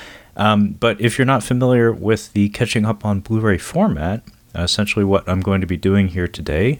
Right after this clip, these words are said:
uh, is taking a look at the, uh, physical media release calendar. Uh, so that would be D V Ds, Blu-ray, and four K discs.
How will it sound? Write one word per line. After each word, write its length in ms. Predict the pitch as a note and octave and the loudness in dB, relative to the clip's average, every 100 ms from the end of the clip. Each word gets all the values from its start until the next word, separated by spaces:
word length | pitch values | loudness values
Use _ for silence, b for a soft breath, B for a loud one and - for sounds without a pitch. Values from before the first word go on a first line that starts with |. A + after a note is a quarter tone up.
| - | -6
uh, 180 | F2+ F2 | -6 -4
is 120 | G2 | -6
taking 520 | - D3+ - D3 C3+ | -4 -6 -4 -2 0
a 40 | B2+ | 0
look 360 | G2+ A2 - - | 2 0 0 -4
at 280 | F2+ F#2 - | -2 -2 -4
the, 380 | F2 F2+ F#2 B B B B - | -2 0 0 B B B B -2
uh, 140 | F2 | 0
physical 540 | - - C3+ C#3 C#3 C3+ | 2 0 0 0 0 0
media 680 | G#2+ A2+ A2+ A2 G#2+ A2 - | 0 0 0 0 0 -2 -6
release 440 | F#2 F#2 G#2+ - | -6 -2 -2 -2
calendar. 640 | - - B2 B2+ F2+ - - _ _ - | -6 -2 2 2 2 -2 -8 _ _ -10
Uh, 100 | D2 | -8
so 160 | - | -2
that 160 | E2+ F2+ | 0 0
would 140 | F2 | -2
be 180 | G2 F2+ | -2 -2
D 200 | E2+ G2+ | 2 0
V 80 | G2+ | 2
Ds, 240 | G2+ G2 | 2 2
Blu-ray, 520 | - G2+ G2 F#2+ F#2+ F2 | 0 -2 0 2 0 -2
and 240 | F2+ E2 | -4 -4
four 260 | - G2+ G2 | -4 -4 -4
K 240 | - F#2+ | -2 -4
discs. 640 | E2+ A#2+ G#2+ - - - | -2 0 0 0 -2 -2